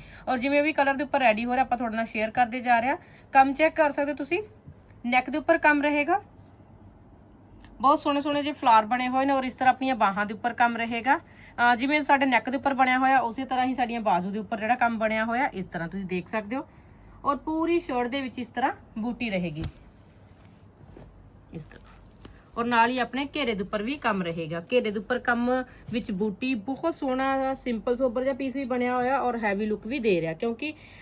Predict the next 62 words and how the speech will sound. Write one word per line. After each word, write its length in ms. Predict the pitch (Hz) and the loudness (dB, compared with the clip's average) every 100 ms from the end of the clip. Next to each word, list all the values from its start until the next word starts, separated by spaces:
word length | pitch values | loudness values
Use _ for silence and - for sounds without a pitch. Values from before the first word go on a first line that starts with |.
| - | -6
ਆ 80 | 247 | 0
ਜਿਹੜਾ 160 | 269 | 2
ਆਪਾਂ 180 | 285 285 | 2 -2
ਵਿੱਚ 120 | 294 | -4
ਕੰਮ 260 | - 254 247 | -6 -4 -2
ਕਰ 140 | 254 | -2
ਦਿੰਦੇ 180 | 233 254 | -2 -2
ਹਾਂ 60 | 285 | -2
ਸ਼ਰਟ 240 | 277 240 | -2 -4
ਦੇ, 80 | 247 | -4
ਉਹਦੇ 120 | 254 | -2
ਨਾਲ 100 | 277 | -2
ਜਿਹੜਾ 300 | 262 262 269 262 - - | 0 0 -2 -4 -20 -10
ਆਪਣਾ 240 | 226 262 | -4 -4
ਸ਼ਰਟ 240 | 262 254 240 | -2 -4 -2
ਦੀ 60 | |
ਜਿਹੜੀ 140 | 269 262 | -4 -2
ਲੁੱਕ 240 | 240 - | -4 -4
ਹੈ, 40 | 285 | -6
ਉਹ 60 | |
ਥੋੜੀ 200 | 285 285 | -4 -2
ਹੈਵੀ 280 | 262 208 214 | 0 0 0
ਲੁੱਕ 200 | 226 233 | -6 -4
ਲੱਗਣ 280 | 240 220 233 | -4 -4 0
ਲੱਗ 160 | 220 | 0
ਜਾਂਦੀ 280 | 208 226 254 | 0 -4 -4
ਹੈ। 40 | 262 | -4
ਅਗਰ 120 | 269 | -2
ਸਿਰਫ 200 | 302 294 302 | -4 -8 -2
ਘੇਰਾ 280 | 294 247 | 2 4
ਔਰ 80 | 254 | 4
ਨੈਕ 260 | 240 220 240 | 2 -2 0
ਦਾ 140 | 262 | 0
ਕੰਮ 240 | 262 247 240 | 2 -2 -2
ਕਰਦੀ 260 | 240 220 | -4 -4
ਹੈ 60 | 240 | -6
ਜਾਂ 100 | 269 | 0
ਬਾਜ਼ੂ 280 | 226 208 220 | 2 2 0
ਦਾ 100 | 233 | -2
ਕੰਮ 240 | 247 240 | -2 0
ਕਰਦੀ 340 | 240 226 226 | -2 -2 -4
ਹੈ 80 | 285 - - - - | -10 -12 -20 -16 -10
ਔਰ 100 | 269 | -6
ਸੈਂਟਰ 360 | 302 285 277 | -2 -2 -4
ਦੇ 100 | 269 | -8
ਵਿੱਚ 100 | 339 | -8
ਕੋਈ 200 | - 302 | -6 -6
ਕੰਮ 200 | 285 277 | -2 0
ਨਾ 120 | 277 | 0
ਕਰੀਏ, 280 | 269 262 277 | -2 -4 -6
ਤਾਂ 120 | 294 | -6
ਉਹਦੇ 100 | 285 | -4
ਨਾਲ 120 | 294 294 | -4 -4
ਜਿਹੜਾ 200 | 277 269 | -6 -4
ਆਪਣਾ 180 | 277 | -6
ਪੀਸ 280 | 262 254 240 | -8 -10 -10
ਹੈ, 40 | 294 | -4
ਕਾਫੀ 300 | 247 233 269 | -4 -2 -4
ਜ਼ਿਆਦਾ 240 | 254 277 | 0 0
ਹਲਕਾ 220 | 226 254 | 0 -2
ਫੁਲਕਾ 300 | 247 240 233 | -2 -4 -2
ਜਿਹਾ 160 | 233 | -2